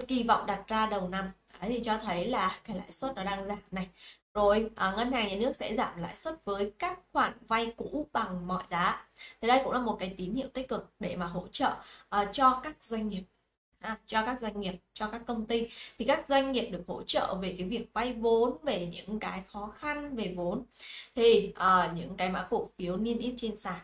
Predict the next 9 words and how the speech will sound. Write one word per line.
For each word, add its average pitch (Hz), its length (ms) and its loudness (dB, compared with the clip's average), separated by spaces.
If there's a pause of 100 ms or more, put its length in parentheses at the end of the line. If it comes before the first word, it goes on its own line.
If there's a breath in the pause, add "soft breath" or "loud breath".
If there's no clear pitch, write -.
nó 165 160 -10
cũng 160 140 -12
sẽ, 208 420 -4 (120)
ờ, 185 160 -4
được, 190 220 -4 (380)
ờ, 185 300 2 (180)
hồi 196 260 0
phục - 180 -6
lại. 190 140 -2